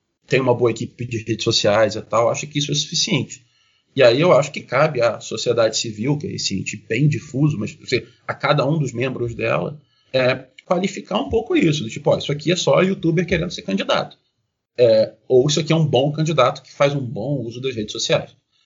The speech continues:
Acho que a gente tem que separar essas categorias pra não colocar tudo no mesmo, no mesmo balde, né? É, eu não acho que redes sociais per se sejam um problema.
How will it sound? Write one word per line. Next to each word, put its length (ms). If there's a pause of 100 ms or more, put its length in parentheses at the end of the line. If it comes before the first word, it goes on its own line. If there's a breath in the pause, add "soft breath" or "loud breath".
(220)
Acho 80
que 60
a 20
gente 140
tem 80
que 60
separar 400
essas 180
categorias 520
pra 120
não 80
colocar 360
tudo 200
no 80
mesmo, 480 (280)
no 180
mesmo 260
balde, 480
né? 260
É, 280
eu 100
não 100
acho 220
que 60
redes 200
sociais 300
per 280
se 240
sejam 260
um 80
problema. 600